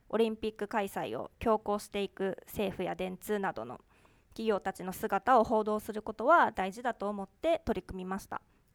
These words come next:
で、大手紙は自分自身もオリンピッ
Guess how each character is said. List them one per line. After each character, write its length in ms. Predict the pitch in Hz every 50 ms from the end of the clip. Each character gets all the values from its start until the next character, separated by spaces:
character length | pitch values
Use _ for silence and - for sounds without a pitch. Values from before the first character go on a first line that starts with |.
| _ _ _ _ _ _ _ _ _ _ _ _ _ _ _ _ _ _ _ -
で、 240 | 240 233 233 233 226
大 160 | 262 277 285
手 140 | - 330 339
紙 160 | - - 214
は 260 | 208 214 208 196 - -
自 180 | 233 - - 240
分 180 | 240 285 302 302
自 240 | 311 381 - -
身 60 | 277 220
も 380 | 196 185 190 202 196 180 - -
オ 80 | -
リ 100 | 220 254
ン 80 | 254 240
ピ 100 | - 269
ッ 60 | 262